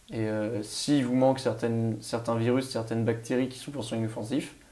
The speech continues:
bah, vous aurez quand même un mal-être parce que justement, euh, vous, vous pouvez même être malnutri parce qu'il vous manque de, de la flore intestinale.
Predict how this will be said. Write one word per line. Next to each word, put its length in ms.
bah, 80
vous 220
aurez 180
quand 180
même 260
un 120
mal-être 760
parce 200
que 180
justement, 680
euh, 340
vous, 200
vous 80
pouvez 220
même 220
être 260
malnutri 560
parce 240
qu'il 140
vous 100
manque 220
de, 240
de 100
la 80
flore 200
intestinale. 360